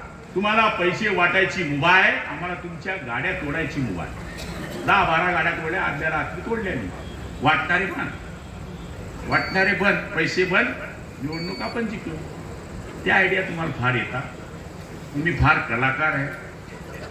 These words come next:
शिवसैनिक हा साधा नाहीये, इथे नुसतं तुम्ही ऐकायला आलेले आहे. कोण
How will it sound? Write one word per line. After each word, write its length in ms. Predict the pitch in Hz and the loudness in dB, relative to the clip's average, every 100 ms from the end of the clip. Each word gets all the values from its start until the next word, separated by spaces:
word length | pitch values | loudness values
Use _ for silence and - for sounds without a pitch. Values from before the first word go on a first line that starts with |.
| - - - | -12 -8 -2
शिवसैनिक 540 | 139 139 147 147 143 | 0 2 2 2 2
हा 140 | 143 | 2
साधा 340 | 143 139 139 156 | 2 2 4 4
नाहीये, 360 | 139 143 139 | 4 4 4
इथे 220 | 143 131 180 | 2 4 4
नुसतं 240 | 160 - | 4 -2
तुम्ही 240 | 160 170 | -2 -2
ऐकायला 360 | 143 123 151 151 | 0 0 0 -2
आलेले 320 | 143 139 143 | 0 0 -2
आहे. 80 | 143 - - - - - - - - 151 | -4 -8 -10 -8 -8 -8 -8 -8 -4 2
कोण 200 | 196 | 2